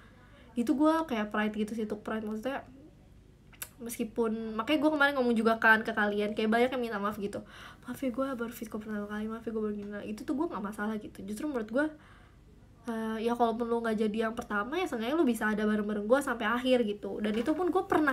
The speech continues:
ngerasain sendiri, gue juga pernah gitu. Di posisi pas gue suka Infinite, gue pun gitu, gue nggak dari awal gitu. Waktu awal tuh mereka struggle banget cuy, bahkan sampai Infinite tuh kayak pernah,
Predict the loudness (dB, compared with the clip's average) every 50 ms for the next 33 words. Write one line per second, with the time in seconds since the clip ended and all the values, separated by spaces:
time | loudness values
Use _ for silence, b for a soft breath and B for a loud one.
0 | 2 2 0 0 0 0 -2 -2 0 0 0 0 2 2 2 0 0 -2 -4 -6
1 | -2 0 0 2 2 2 0 0 -2 -2 -2 0 2 2 2 2 -2 -2 -4 -6
2 | -8 B B B B B B B B B -4 0 0 0 0 0 -2 -2 -2 0
3 | -2 -2 0 0 0 0 0 0 -2 -2 -2 -2 -4 -4 -4 -2 -2 -2 -4 -4
4 | 2 2 4 4 4 2 2 2 2 0 0 2 2 4 4 2 0 -2 0 2
5 | 2 2 4 4 4 2 2 0 2 2 4 6 8 8 8 8 6 4 2 -2
6 | -6 -16 -14 -10 -10 -10 -8 -10 -14 -16 B B B B B B B B B B
7 | B B -2 -2 0 0 -2 -2 2 2 2 2 2 0 -2 -2 -2 -2 -2 -2
8 | 0 0 2 2 2 2 2 2 0 0 -2 -4 -2 -2 -2 -2 0 0 0 0
9 | 0 -2 -2 -2 -4 -2 -4 -6 -6 -8 -18 -20 -20 -20 -16 -8 -4 -4 -2 -2
10 | 0 -2 -2 -2 -2 -4 -2 -2 -4 -4 -4 -4 -2 -2 0 0 0 0 0 0
11 | 0 -2